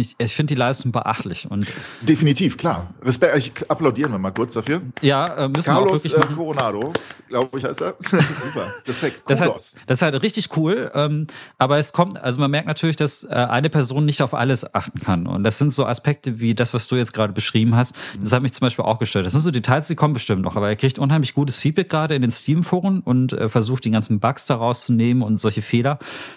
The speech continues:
Speaker 1: Und das war ein so ein Aspekt, weil das Coole an den, in Anführungsstrichen, Walking-Simulatoren ist ja, dass du diese Landschaft total genießen kannst, ohne Fadenkreuz, ohne Elemente im Bild, ohne irgendwelches Zeug. Und
Speaker 2: Mhm.
Speaker 1: dass du dann da irgendwelche Bälle durch die Gegend schiebst,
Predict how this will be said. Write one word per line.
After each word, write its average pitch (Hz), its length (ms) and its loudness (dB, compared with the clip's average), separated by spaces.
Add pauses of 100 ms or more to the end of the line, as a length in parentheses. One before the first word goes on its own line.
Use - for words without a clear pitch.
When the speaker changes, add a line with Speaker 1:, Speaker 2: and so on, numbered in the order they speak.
(140)
Speaker 1:
Und 120 60 6
das 139 160 2
war 156 80 4
ein 160 140 2
so 170 80 4
ein 143 60 2
Aspekt, 180 360 0 (220)
weil 120 100 0
das 110 160 0
Coole 233 380 2
an 117 180 2
den, 117 200 2
in 101 100 0
Anführungsstrichen, 107 760 0
Walking-Simulatoren 107 920 2
ist 113 160 0
ja, 127 220 0 (320)
dass 127 180 2
du 139 80 0
diese 110 260 2
Landschaft 135 440 0
total 147 360 0
genießen 135 380 2
kannst, 95 360 -2
ohne 151 240 4
Fadenkreuz, 98 640 -2
ohne 135 360 2
Elemente 101 440 2
im 98 140 -2
Bild, 101 220 2
ohne 139 240 2
irgendwelches 107 540 0
Zeug. 101 320 2 (360)
Und 120 220 4
Speaker 2:
Mhm. 123 100 -2
Speaker 1:
dass - 160 0
du 139 80 -2
dann 117 160 2
da 107 100 0
irgendwelche 123 380 2
Bälle 131 240 2
durch 110 220 -2
die 101 60 -6
Gegend 101 200 2
schiebst, - 480 -2